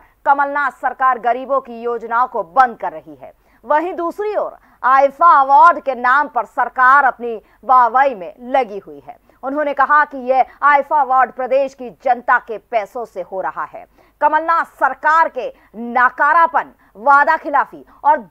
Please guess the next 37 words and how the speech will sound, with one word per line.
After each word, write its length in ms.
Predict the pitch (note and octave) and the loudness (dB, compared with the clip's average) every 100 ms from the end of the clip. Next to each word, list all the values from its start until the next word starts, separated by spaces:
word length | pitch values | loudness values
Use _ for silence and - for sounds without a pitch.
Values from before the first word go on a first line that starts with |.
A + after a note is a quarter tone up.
| - | -2
दलित 360 | C#4+ - - - | -2 -4 -6 0
और 160 | D4+ | 2
आदिवासियों 680 | D4 C#4 D4 C4+ C4 C4 D#4+ | 4 2 0 0 0 -2 -4
पर 180 | C#4+ B3 | 0 -2
बढ़ते 340 | - B3 C4+ D4 | 0 -2 0 -2
अत्याचारों 720 | A3 _ A3 G#3+ B3+ B3 D4 | -2 _ -6 -4 -2 -2 -2
का 140 | - G3 D#3+ | -6 -12 -6
जश्न 300 | D4+ C4+ - | -6 -6 -10
है 240 | A3 D3+ - _ - | -14 -14 -18 _ -2
आईफा 400 | G#3+ G3 - G3 | -2 -2 -2 0
अवार्ड। 460 | E3 D#3+ B2 - _ _ _ - | 0 -2 -6 -12 _ _ _ -6
उन्होंने 360 | C#4+ D4+ E4 | -2 0 0
कहा 340 | D#4+ D#4 E4+ C#4 | -2 -2 -2 -2
कि 180 | - C#4 | -8 -6
गरीबों 440 | C4+ C#4 C#4+ E4 | -4 -4 -2 -2
की 160 | - C4 | -2 -12
चिंता 400 | - C#4+ B3 B3+ | -10 -12 -4 -6
करने 360 | B3 A3+ C4 B3 | -4 -10 -10 -12
की 140 | A3+ | -12
बजाय 520 | F#3 G#3 A#3 B3 F#3 C#3 _ _ - | -8 -6 -2 -2 -4 -10 _ _ -2
कमलनाथ 420 | C#4 D4 D#4 D#4 | -2 0 -2 -2
सरकार 460 | - C4 C#4 B3+ G3+ - | -4 -6 0 -2 -2 -2
फिल्मी 320 | F4 F#4 C#4+ | -2 -2 -10
सितारों 580 | - C4+ C4 C4 C#4 C4+ | -8 -4 0 0 0 -4
की 280 | B3 A#3+ A3 _ _ | -8 -16 -16 _ _
आवभगत 600 | B3+ C4+ A#3+ A#3+ B3+ D4 A3+ | 2 2 2 -2 -2 -2 -4
में 80 | G#3 | -8
लगी 220 | F3+ E3 | -8 -8
हुई 240 | D#3 C#3 C#3+ | -18 -20 -20
है। 140 | - _ _ _ | -20 _ _ _
प्रदेश 320 | C4+ E4 E4+ - | 0 0 0 -6
की 120 | D4 | -4
जनता 340 | D4+ D4 D4 G3 - _ _ | -2 0 0 0 -4 _ _
हलाकान 600 | B3+ C#4 C#4+ D4 D#4+ F4+ | 0 0 2 0 0 2
और 260 | E4 C#4+ C4+ | 4 6 4
नाचने 520 | C4+ C4+ C4+ D4+ D#4+ | 2 -2 -4 -4 -4
वाले 380 | C4+ C4 C4 B3+ | 0 0 2 -2